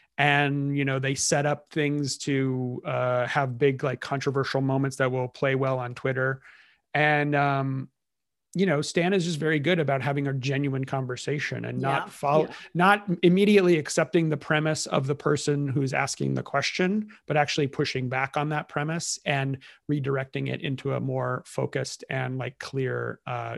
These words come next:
Speaker 1: direction or whatever. So
Speaker 2: Yeah, yeah, yeah.
Speaker 1: Yeah. Anyway, speaking
Speaker 2: Well,
Speaker 1: of
Speaker 2: I
Speaker 1: Kim
Speaker 2: hope he's
Speaker 1: Stanley
Speaker 2: having,
Speaker 1: Robinson.
Speaker 2: I hope he's having some fun too.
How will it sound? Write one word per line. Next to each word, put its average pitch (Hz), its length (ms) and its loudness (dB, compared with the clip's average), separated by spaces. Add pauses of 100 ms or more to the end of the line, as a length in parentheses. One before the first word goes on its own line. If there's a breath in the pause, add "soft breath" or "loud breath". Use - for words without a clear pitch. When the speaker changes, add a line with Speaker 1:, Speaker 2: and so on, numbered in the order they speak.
Speaker 1:
direction 127 540 -6
or - 80 -10
whatever. - 400 -10
So 127 320 -4
Speaker 2:
Yeah, 151 200 -10 (200)
yeah, 170 320 -4 (540 loud breath)
yeah. 170 260 -2
Speaker 1:
Yeah. 55 240 -2 (720)
Anyway, 131 360 -2 (240)
speaking 196 440 6
Speaker 2:
Well, 165 120 4
Speaker 1:
of 135 220 -4 (280)
Speaker 2:
I 208 60 4
Speaker 1:
Kim 185 80 8
Speaker 2:
hope 175 100 6
he's 180 100 4
Speaker 1:
Stanley 160 60 4
Speaker 2:
having, 151 140 6
Speaker 1:
Robinson. 139 520 2
Speaker 2:
I 202 60 -2
hope 254 180 4
he's 262 140 2
having 220 240 0
some 175 180 -6
fun 147 360 -4
too. - 180 -10